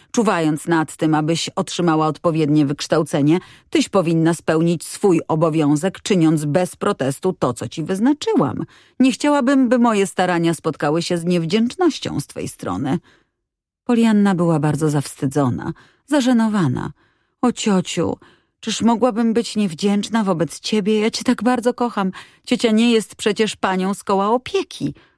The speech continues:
lecz moją prawdziwą ciocią”. „Dobrze więc, pamiętaj, abyś nie była niewdzięczna i nie zapominała o swoich obowiązkach”,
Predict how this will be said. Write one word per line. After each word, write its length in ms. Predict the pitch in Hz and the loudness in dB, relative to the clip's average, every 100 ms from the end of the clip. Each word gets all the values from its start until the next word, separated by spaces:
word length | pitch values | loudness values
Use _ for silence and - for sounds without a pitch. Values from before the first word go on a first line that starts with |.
| - | -2
lecz 220 | 180 - | -2 0
moją 420 | 190 185 196 214 - - _ | 2 4 2 0 -2 -14 _
prawdziwą 640 | 220 220 190 226 175 208 233 | 0 0 0 0 2 2 2
ciocią”. 640 | - 392 - 165 - 156 - _ _ _ _ - | 0 -2 -2 -6 -6 -6 -10 _ _ _ _ -2
„Dobrze 380 | 233 170 147 | 0 0 -4
więc, 380 | 139 101 180 - _ _ - | -4 -6 -8 -10 _ _ -2
pamiętaj, 580 | 254 240 202 190 226 294 | 2 2 2 0 -2 0
abyś 280 | 285 233 - | 0 0 2
nie 140 | 214 | 2
była 260 | 202 214 196 | 4 4 4
niewdzięczna 760 | 190 160 151 180 143 - 165 | 2 0 0 0 0 0 -2
i 140 | - 202 | 2 4
nie 200 | 196 214 | 4 4
zapominała 840 | 220 214 190 180 180 165 156 - | 0 -2 0 2 2 2 0 -2
o 100 | - | -6
swoich 440 | - - 143 135 - | -6 -2 -2 -2 -4
obowiązkach”, 880 | 170 175 135 139 - - - - | -4 -2 -4 -8 -14 -16 -18 -20